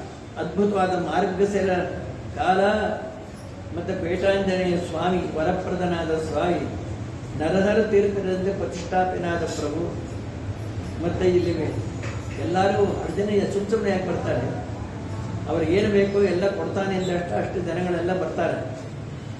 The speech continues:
ಅಂದಮೇಲೆ ಇಂಥ ಪ್ರಾಣದೇವರ ಉತ್ಸವ ಕಾಲದಲ್ಲಿ ಭಾಗವತ ಕೇಳೋದು ಅಂದ್ರೆ ಕೋಟಿ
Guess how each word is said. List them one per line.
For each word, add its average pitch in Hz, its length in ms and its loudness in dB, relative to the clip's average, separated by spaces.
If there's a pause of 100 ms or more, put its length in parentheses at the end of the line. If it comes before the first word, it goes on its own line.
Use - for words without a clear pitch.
(160)
ಅಂದಮೇಲೆ 185 680 2 (720)
ಇಂಥ 196 240 2 (760)
ಪ್ರಾಣದೇವರ 220 580 4
ಉತ್ಸವ 202 340 2
ಕಾಲದಲ್ಲಿ 190 720 2
ಭಾಗವತ 196 380 2
ಕೇಳೋದು 175 720 -2
ಅಂದ್ರೆ 170 600 -2 (720)
ಕೋಟಿ 190 1080 4